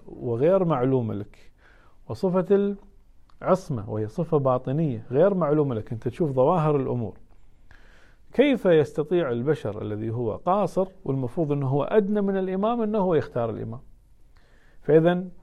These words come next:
عقليًا هذا الموضوع لا يمكن، لا يمكن أن تكون الخيرة بيد الناس، أنهم يحددون من هو القائد الإلهي لهم،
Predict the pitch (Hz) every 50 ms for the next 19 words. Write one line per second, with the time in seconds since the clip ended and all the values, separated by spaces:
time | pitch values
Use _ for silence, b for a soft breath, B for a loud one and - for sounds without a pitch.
0 | b b b b b b b b - - - 277 - - 151 143 - 165 180 214
1 | 220 208 208 220 254 285 269 226 - - - - - - - - - - - -
2 | - - - - - - 147 170 170 165 151 143 143 139 135 147 165 175 160 -
3 | - - - - - - 139 139 143 127 110 98 90 - - - - - - -
4 | - - - - - - - - b b b b b b b b 123 139 156 165
5 | 160 151 131 - - 113 104 - 104 - - 113 - - 147 123 110 104 101 98
6 | - - 170 180 196 185 165 143 127 120 110 98 - 92 95 90 - - - -
7 | - - - - - - - - - - - - - - - - - - - 117
8 | 113 120 160 190 180 160 135 - - 139 127 135 139 139 170 196 202 180 160 165
9 | 196 226 247 247 240 - - b b b b b b b b 156 160 156 131 117
10 | - 156 160 170 170 - 143 131 135 127 127 127 139 151 170 175 160 175 208 220
11 | 208 - 139 139 117 143 180 196 202